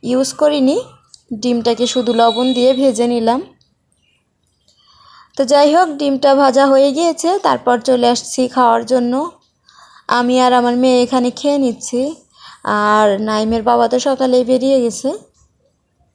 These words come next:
তো আমি আর আমার মেয়ে খাওয়া দাওয়া শেষ করেছি। আজ আপনাদের সাথে শুধু খাওয়া দাওয়ার পর্বই শেয়ার করা হবে।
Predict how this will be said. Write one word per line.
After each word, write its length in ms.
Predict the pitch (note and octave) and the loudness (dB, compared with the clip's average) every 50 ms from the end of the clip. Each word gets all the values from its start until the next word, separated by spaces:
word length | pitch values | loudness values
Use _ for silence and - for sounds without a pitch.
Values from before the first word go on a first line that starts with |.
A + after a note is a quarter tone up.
| _ _ _ _ _ _ _ _ _ _ _ - - _ _ _ _ _ _ _ - | _ _ _ _ _ _ _ _ _ _ _ -20 -20 _ _ _ _ _ _ _ -4
তো 120 | - A3+ A3+ A3+ A3+ A3 A3 A3 A3+ - A3+ | -2 0 2 4 4 4 4 4 2 2 0
আমি 200 | A#3 A3+ A#3+ B3+ C4+ D4 D4 | -2 -2 -2 0 0 0 0
আর 80 | C#4+ C#4 B3+ | 0 2 2
আমার 160 | A#3+ A3+ A3 A3+ | 2 0 0 -2
মেয়ে 180 | A3 A3 G#3+ G#3+ G#3+ - | -2 -2 -4 -4 -6 -2
খাওয়া 180 | B3 A3+ G#3+ G#3+ G3+ | 0 0 0 2 0
দাওয়া 160 | G#3+ A3+ A#3 - - | 0 -2 -2 -2 -2
শেষ 160 | B3 A#3+ A#3+ - - - | -4 -4 -4 -8 -4 0
করেছি। 400 | C#4 C#4 C#4 C#4 C4+ C4+ C#4 C4+ D4 F#4 G#4 - - - - - - - _ - - A3+ A3+ A3 | 2 2 2 2 0 -2 -6 -6 -6 -6 -8 -12 -18 -20 -20 -20 -20 -20 _ -8 -4 -2 0 2
আজ 200 | A3+ A3+ A3+ A3 G3+ - - A#3 | 2 2 2 2 0 0 0 0
আপনাদের 320 | A3+ A#3+ C4 B3+ C#4+ C4+ C#4+ | -2 -2 -4 -2 -2 -2 0
সাথে 180 | D4+ C4+ C#4+ C#4 C#4 | 0 0 0 -2 -4
শুধু 180 | C#4+ C4+ C4 C4+ C4 - | -4 -2 -4 -4 -4 -4
খাওয়া 220 | - B3+ A#3+ A#3+ A#3 A#3+ | -2 0 2 2 2 4
দাওয়ার 200 | A#3+ A#3+ A#3+ A#3+ B3 | 4 2 2 2 2
পর্বই 340 | B3 B3 A#3+ A3 A#3+ B3+ B3+ B3+ | 0 0 0 0 -2 -2 -2 -2
শেয়ার 200 | - D4+ D4 D4 C#4 - | -2 -2 -2 -2 -2 -2
করা 160 | B3+ A#3+ A#3+ B3 B3 | 0 2 2 2 0
হবে। 220 | A#3 A3+ C4 D#4 | 0 0 0 -2